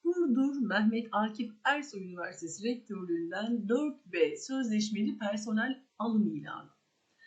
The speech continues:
Üniversitemiz birimlerinde altı yüz elli yedi sayılı Devlet Memurları Kanunu'nun dördüncü maddesinin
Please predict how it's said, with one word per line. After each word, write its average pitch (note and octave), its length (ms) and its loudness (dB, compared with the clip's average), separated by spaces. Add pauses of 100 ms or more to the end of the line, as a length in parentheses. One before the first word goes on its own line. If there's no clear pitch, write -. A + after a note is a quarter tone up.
(460)
Üniversitemiz E4 640 2
birimlerinde A3 720 6 (120)
altı A#3 300 -4
yüz B3+ 160 2
elli B3 200 4
yedi B3+ 220 0
sayılı G#3 540 0
Devlet G3+ 420 -4
Memurları A3 480 2
Kanunu'nun A3 880 0
dördüncü A#3+ 540 2
maddesinin G#3+ 920 2